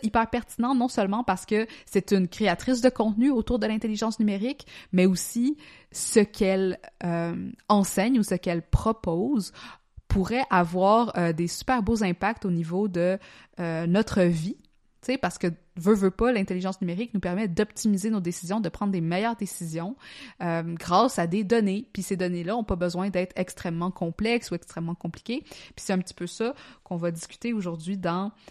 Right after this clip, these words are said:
euh, dans l'entrevue, tu sais, comment est-ce qu'on peut prendre des meilleures décisions grâce aux données qu'on, euh, qu'on récolte un petit peu partout. Alors, un peu plus sur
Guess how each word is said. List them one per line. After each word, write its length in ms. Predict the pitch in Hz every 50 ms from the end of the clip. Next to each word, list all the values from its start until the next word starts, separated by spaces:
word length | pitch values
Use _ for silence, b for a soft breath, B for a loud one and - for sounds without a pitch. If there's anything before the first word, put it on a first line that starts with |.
| B B B B 208
euh, 360 | 175 165 165 165 175 190 175
dans 160 | 165 202 208
l'entrevue, 640 | 226 220 208 202 - 185 175 170 165 175 208 247 -
tu 120 | - 214
sais, 40 | 214
comment 240 | - 190 170 175 196
est-ce 160 | 208 196 -
qu'on 140 | - 170 -
peut 260 | - 190 196 208 214 _ _ -
prendre 180 | - 190 196 190
des 60 | 175
meilleures 220 | 165 160 160 175
décisions 520 | 170 185 165 - 165 156 160 165 175 214 233 _ _
grâce 420 | - - - 160 165 - - - - _ _ _ _ _ _ _ _ _ _ _ _ _ _ _ _ _ _ _
aux 100 | - 170
données 260 | 160 165 160 160 185 196
qu'on, 340 | - 165 160 170 180 190
euh, 220 | 185 165 156 165 - - - _ _ _ _ _ -
qu'on 140 | - 190 175
récolte 480 | 190 240 247 - 214 220 240 - - - -
un 60 | 170
petit 160 | 165 - -
peu 100 | - 180
partout. 340 | - 196 190 - - - 208 - - _ _ _ B B B B B B B B B B B B B B B -
Alors, 380 | 190 190 202 202 208 202 202 - _ _ _ _ _ -
un 140 | - 294 381 - -
peu 140 | 294 285
plus 420 | 294 - - 254 285 294 - - -
sur 420 | - - - - 220 214 208 208